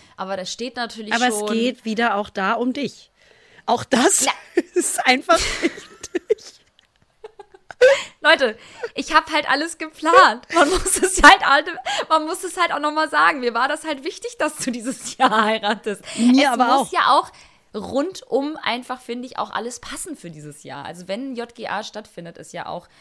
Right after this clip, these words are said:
Speaker 1: von deinem, äh, von deinem Verlobten ist es ja auch dieses Jahr. Ähm, dann möchte ich halt auch diese Hochzeit noch miterleben in diesem Jahr. Kann man das verstehen?
Speaker 2: Ja, total. Und wir hatten uns jetzt
Speaker 1: <laughs>
Speaker 2: schon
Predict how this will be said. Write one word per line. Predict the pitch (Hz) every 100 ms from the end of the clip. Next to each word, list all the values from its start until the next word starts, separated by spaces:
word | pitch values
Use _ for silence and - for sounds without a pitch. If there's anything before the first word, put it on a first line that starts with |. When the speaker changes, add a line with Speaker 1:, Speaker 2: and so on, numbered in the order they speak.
| _ _
Speaker 1:
von | 180
deinem, | 170 175 180 -
äh, | 160 160
von | 180
deinem | 170 170
Verlobten | 170 214 -
ist | 180 -
es | 165
ja | -
auch | 233
dieses | - 170 -
Jahr. | 170 185 - - - - _
Ähm, | 190 196 202 196 - _ _ _ _ _ -
dann | 202 220
möchte | 214 302 339
ich | 311
halt | 285
auch | - -
diese | 285
Hochzeit | 339 277 - - 508
noch | 285 262
miterleben | 254 254 247 233 254 254
in | 226
diesem | 226 233
Jahr. | 226 220
Kann | - 349
man | 381
das | 370
verstehen? | - 415 - 359 320 254 190 175
Speaker 2:
Ja, | 277 311 403 370 - -
total. | 427 - 339 403 302 - -
Und | 254 262
wir | 277
hatten | 269 - 294
uns | 285 -
jetzt | 294 -
Speaker 1:
<laughs> |
Speaker 2:
schon | 359